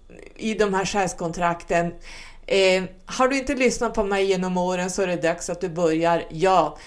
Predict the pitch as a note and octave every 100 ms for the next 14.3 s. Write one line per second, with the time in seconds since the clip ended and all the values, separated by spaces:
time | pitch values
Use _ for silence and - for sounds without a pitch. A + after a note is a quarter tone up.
0 | - - E3+ F#3 F#3 E3+ D#3+ - F3+ E3+
1 | F3+ - D#3+ D#3+ C3+ C#3 - - - C#3+
2 | E3 D3+ D#3 D3+ D#3 - D#3 D#3+ - -
3 | E3 C#3 C3+ - G#3+ F3+ E3 E3 E3 E3
4 | - G3 F#3 F3+ G#3 G#3+ A3 - - G3+
5 | G3+ - B3 A#3+ F3+ D#3+ A3 C4 - A3+
6 | A3 A#3 G3+ F#3+ F#3+ F3 E3+ F#3+ C#4 G#3+
7 | D#3 - - F#3+ F3 E3+ - - F3 F3
8 | F3 F#3 F3 E3 - E3+ E3 E3 - E3
9 | D#3+ D#3 E3+ - - D#3+ D#3+ E3 D#3+ -
10 | D3+ - - G3+ D#3+ D#3+ G3 F3+ D#3 -
11 | - - - G#3+ B3 A3+ G3+ F#3+ G3 F3
12 | - F#3+ F3+ F#3+ F3 - F#3 G#3 A3 G3+
13 | F3+ F#3+ E3+ E3+ E3+ E3 E3 E3 F3+ G#3
14 | A3 G#3+